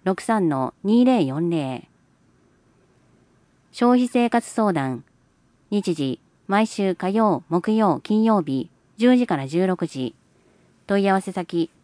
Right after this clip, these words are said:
市消費生活センター、商工観光課内。電話、零九七四二二の一零一八。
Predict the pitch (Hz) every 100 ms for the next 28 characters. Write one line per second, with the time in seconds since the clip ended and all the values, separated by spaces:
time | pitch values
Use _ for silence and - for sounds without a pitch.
0 | _ - 240 - 220 220 214 208 202 -
1 | 196 - 143 131 - _ - 208 214 202
2 | 196 185 180 170 151 127 - _ _ _
3 | _ - 175 165 160 - _ _ _ 214
4 | 233 226 247 208 196 208 202 147 - -
5 | 202 214 214 202 151 139 - - 175 247
6 | 247 214 160 156 151 - 131 -